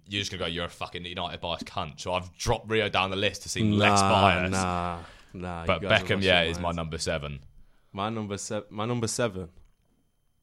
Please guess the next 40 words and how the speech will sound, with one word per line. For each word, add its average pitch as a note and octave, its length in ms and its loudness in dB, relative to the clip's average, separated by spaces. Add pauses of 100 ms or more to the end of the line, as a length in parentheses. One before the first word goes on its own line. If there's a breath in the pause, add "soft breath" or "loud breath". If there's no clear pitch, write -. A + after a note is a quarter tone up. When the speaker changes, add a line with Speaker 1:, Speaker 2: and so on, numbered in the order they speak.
(140)
Speaker 2:
Oh, C3+ 240 2
my G2+ 140 0
number C3 220 -2
seven A2+ 340 -4
is F#2 120 -12
Gerrard, G2 500 -2
sorry. E2 280 -8 (520)
Speaker 1:
Not F2+ 180 -4
Lam-, E2 160 -4
you F2 160 -4
said D2+ 140 -6
Lampard, D#2+ 320 0
Speaker 2:
Yeah, F#2 80 0
Speaker 1:
you E2+ 60 -2
mean D#2 100 0
Speaker 2:
sorry, G2 100 2
Speaker 1:
Gerrard. F2+ 160 2
Speaker 2:
sorry. E2+ 380 -2 (120)
Yeah, F2 300 -4
my F#2 100 -6
number G2 220 -2
seven F#2 220 -4
Speaker 1:
Jesus. E2+ 140 -6
Speaker 2:
is - 40 -16
Gerrard. F2 420 -2 (1040 loud breath)
Speaker 1:
Fair E2+ 160 -8
play. D2+ 240 -8
Speaker 2:
'Cause F#2+ 140 -6
he C#3 80 2
didn't C3+ 140 2
Speaker 1:
Who'd - 20 -2
Speaker 2:
win G2+ 80 0
Speaker 1:
you, F#2 40 -2
Speaker 2:
a E2+ 40 -6
Prem. F#2 180 -2
Speaker 1:
and F2+ 80 0
you, F2 140 -4
who'd F2+ 180 -4
you G#2 60 0
have? C3+ 120 -4